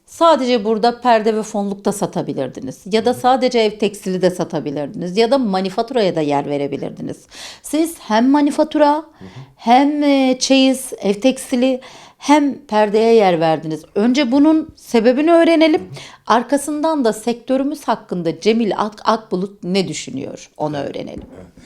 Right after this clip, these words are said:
Speaker 2: Öncelikle şunu söylemek istiyorum. Bizim sektörümüz, biz, e, peygamber mesleği.
Speaker 1: Evet.
Speaker 2: Yani biz manifatura noktasında,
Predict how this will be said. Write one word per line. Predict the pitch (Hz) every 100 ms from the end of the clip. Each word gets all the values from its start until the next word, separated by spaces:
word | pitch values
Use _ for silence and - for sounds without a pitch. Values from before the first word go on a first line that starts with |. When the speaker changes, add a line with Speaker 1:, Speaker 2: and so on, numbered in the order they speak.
| - - - -
Speaker 2:
Öncelikle | 123 151 160 160 151
şunu | - 147
söylemek | 143 120 98 90 85
istiyorum. | - - 120 170 202 _ _ _ _ - - _ _ _
Bizim | 117 120 170 147
sektörümüz, | - 151 - 139 135 139 160 -
biz, | 170 127 131 127 - - 101
e, | 101 95 92 92 - - -
peygamber | 127 120 131 123 107
mesleği. | 92 78 - - _ 202
Speaker 1:
Evet. | 180 - _ _ - - _ -
Speaker 2:
Yani | 123 104 110
biz | 131 110
manifatura | 117 123 117 127 - 117
noktasında, | 104 101 - 98 - 95 92 143